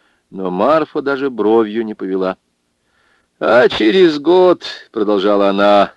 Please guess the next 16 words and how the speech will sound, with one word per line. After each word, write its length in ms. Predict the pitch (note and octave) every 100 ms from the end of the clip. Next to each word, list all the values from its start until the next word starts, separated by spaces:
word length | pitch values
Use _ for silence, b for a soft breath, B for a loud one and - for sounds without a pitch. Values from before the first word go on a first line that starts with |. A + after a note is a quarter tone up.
| _
муженек 840 | G#2+ G2+ G#2 G#2 G#2 G#2+ G2+ -
просиделся... 1300 | - G2+ F#2 G#2 G2 A#2 F3 A3 - - F#3 F#3+ F#3 - _ _ _ _ b b b b -
Да 240 | F#2+ C3
я 380 | C#3 C#3 D3+ C#3
все 400 | - C3 C3 A#2
начисто 720 | A#2 B2+ A2+ A2+ G2+ - G#2
продала, 760 | F#2 G#2+ G2 G2 G2+ C#3+ F2+ E2
в 140 | - -
последней 760 | G2+ F#2 G#2+ G#2 G#2+ F#2+ F#2+
рубахе 720 | F#2 F2+ A#2 F3 E3 - D#3+
осталось, 720 | D3+ - - D3+ D3+ C#3 G#2+ -
только 400 | - G2+ - - _
от 180 | G#2+ A#2
решетки 640 | A2+ F#2+ A2+ A2 G2+ -
его 180 | G#2+ G#2
спасти. 600 | - F2+ F#2+ - - G#2+